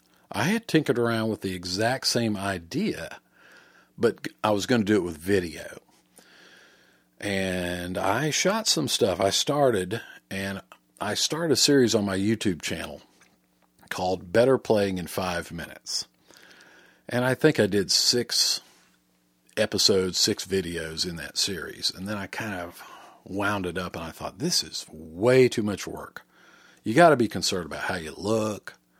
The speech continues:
I shot stuff, and then I would reshoot it and reshoot it. And I'm like, "I look like an idiot in this." It was a big hassle, and the files for video were huge,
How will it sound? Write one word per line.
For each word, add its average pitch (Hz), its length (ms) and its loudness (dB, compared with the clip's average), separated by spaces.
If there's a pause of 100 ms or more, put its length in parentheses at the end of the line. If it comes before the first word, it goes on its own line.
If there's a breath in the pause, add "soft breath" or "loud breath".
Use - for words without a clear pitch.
(500 soft breath)
I 123 120 -2
shot 151 400 0
stuff, 123 460 4
and 92 120 -4
then 98 100 -2
I 92 120 -4
would 78 140 -8
reshoot 113 600 0
it 104 240 -4
and 78 160 -14
reshoot 117 600 -2
it. 113 180 -2
And - 120 -16 (140)
I'm - 100 -16
like, 87 220 -12
"I 117 100 -6
look 135 200 2
like 92 180 -6
an - 120 -14 (100)
idiot 120 520 4
in 110 180 -2
this." 113 560 -2 (1400 soft breath)
It 135 60 0
was 120 180 0
a 107 60 2
big 107 420 4
hassle, 104 500 0
and 95 140 -2
the 87 40 -4
files 110 680 0
for 90 200 -4
video 92 420 -2
were 80 140 -10
huge, 139 920 0